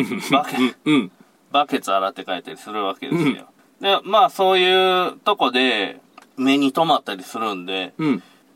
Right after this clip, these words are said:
Speaker 1: 厳しい場所にね、飛び込むことができる人は人生が良くなることがあるんですよね。
Speaker 2: うん、うん、うん。
Speaker 1: 自分の師匠って自分だけやないですか。自分を鍛えれるのは結局自分だけなんやけど、
Speaker 2: うん。
Speaker 1: どうしてもね、体が嫌がって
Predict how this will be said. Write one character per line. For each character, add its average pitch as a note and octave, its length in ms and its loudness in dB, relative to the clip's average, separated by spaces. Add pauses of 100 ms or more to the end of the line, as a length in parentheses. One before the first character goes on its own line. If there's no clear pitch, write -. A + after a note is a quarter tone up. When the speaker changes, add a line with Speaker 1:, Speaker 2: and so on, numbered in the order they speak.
Speaker 1:
厳 C#4+ 220 0
し G3 160 2
い D3 60 4
場 C3+ 160 2
所 B2 180 -2
に B2 60 0
ね、 A#2+ 180 0
飛 E3+ 180 -4
び E3 120 -4
込 E3 120 2
む D#3 120 -2
こ C#3+ 160 -2
と B2+ 100 -2
が G2 420 0 (120)
で B2+ 180 -4
き B2+ 100 -4
る A#2 120 -6
人 - 260 -6
は F#2+ 140 -6
人 G#3+ 240 -2
生 A2 220 -4
が F#2 180 -6
良 C3 140 -2
く C#3+ 100 -12
な F#2+ 160 -4
る F2 80 -16
こ F#2+ 140 -10
と F2 120 -14
が D#2+ 140 -10
あ F2 40 -10
る E2+ 120 -16
ん D#2+ 80 -20
で - 80 -20
す - 160 -16
よ D2 100 -16
ね。 A#2 240 -10
Speaker 2:
う A#2 60 -8
ん、 - 20 -4
う A#2 40 -4
ん、 - 20 -4
う G#2 240 -10
ん。 F2 100 -10 (140)
Speaker 1:
自 A#3 180 -6
分 C#4 220 2
の C#4 100 2
師 D#4+ 180 -2
匠 - 260 2
っ - 40 -8
て - 160 -12
自 A#2 220 -8
分 C#3 560 0
だ F3 100 0
け G#3+ 120 -4
や B2+ 120 0
な E2+ 140 -10
い - 20 -10
で - 60 -20
す - 80 -20
か。 E2 240 -6 (160)
自 D#3 120 -8
分 F#3+ 540 0
を A#3+ 60 0
鍛 - 320 -2
え G#2+ 80 -4
れ G#2+ 80 -2
る G#2+ 60 -2
の A#2+ 100 -4
は G#2 120 -4
結 E3 260 -8
局 D3+ 160 -4
自 B2+ 180 -4
分 A2 180 -8
だ C3 140 0
け D#3+ 100 -6
な A#2 160 2
ん F#2 60 -4
や F2 80 -10
け F#2+ 100 -12
ど、 G2+ 320 -4
Speaker 2:
う D#3 80 -2
ん。 A#2+ 260 0 (120)
Speaker 1:
ど B3+ 240 4
う C4 40 0
し - 80 -6
て E4 120 4
も G#3 120 2
ね、 A#2+ 340 -2 (160)
体 B3 340 4
が A3+ 100 2
嫌 A3+ 240 2
が A3 120 4
っ - 40 -2
て C#3 300 -2